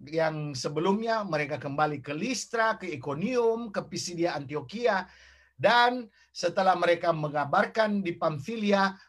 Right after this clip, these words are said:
mereka akhirnya naik kapal dari Atilia, pelabuhan utama Pamfilia,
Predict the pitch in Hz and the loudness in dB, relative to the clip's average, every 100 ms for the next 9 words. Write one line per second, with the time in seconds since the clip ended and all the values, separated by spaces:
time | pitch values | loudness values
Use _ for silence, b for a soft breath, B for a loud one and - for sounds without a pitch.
0 | B 147 160 165 160 - 165 160 147 143 | B 0 0 0 -4 -2 -4 -2 -4 -4
1 | 135 - 196 196 196 175 156 147 151 139 | -6 -2 0 2 2 2 0 -2 -4 -6
2 | 123 165 170 156 151 - b b b 135 | -6 -4 0 0 -2 -10 b b b -6
3 | 139 170 190 190 170 160 151 143 147 131 | 0 4 4 2 0 2 2 0 -2 -4
4 | 147 143 143 | -4 -4 -4